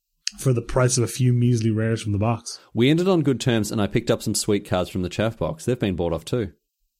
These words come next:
Speaker 1: You've been bought off.
Speaker 2: Oh, this thing goes all the way to the bottom.
Speaker 1: Goes all the way to the bottom.
Speaker 2: Goes all the
Speaker 1: All
Speaker 2: way
Speaker 1: the way
Speaker 2: to
Speaker 1: to
Speaker 2: the
Speaker 1: the top.
Speaker 2: bottom.
Speaker 1: But yeah.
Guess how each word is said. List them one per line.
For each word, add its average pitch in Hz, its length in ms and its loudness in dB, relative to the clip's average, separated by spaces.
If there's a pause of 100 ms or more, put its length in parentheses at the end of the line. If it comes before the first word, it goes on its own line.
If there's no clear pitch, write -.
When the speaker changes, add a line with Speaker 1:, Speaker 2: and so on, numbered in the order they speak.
(180)
Speaker 1:
You've 117 160 -2
been 107 100 2
bought 104 200 2
off. 113 180 2
Speaker 2:
Oh, 90 80 0
this 87 160 -4
thing 92 140 -2
goes 82 180 -2
all 90 100 0
the 82 80 -2
way 82 140 -2
to 80 60 -4
the 78 80 -10
bottom. 80 320 -4 (320)
Speaker 1:
Goes 117 180 0
all 123 180 6
the 131 80 6
way 135 140 8
to 175 80 10
the 160 80 10
bottom. 123 220 4
Speaker 2:
Goes 98 100 2
all 104 160 8
the 180 60 10
Speaker 1:
All 165 80 10
Speaker 2:
way 165 100 10
Speaker 1:
the 147 60 8
way - 0 -
Speaker 2:
to - 0 -
Speaker 1:
to 143 60 6
Speaker 2:
the - 20 -
Speaker 1:
the - 60 4
top. 131 260 8
Speaker 2:
bottom. 190 120 2
Speaker 1:
But 170 160 6
yeah. 170 160 6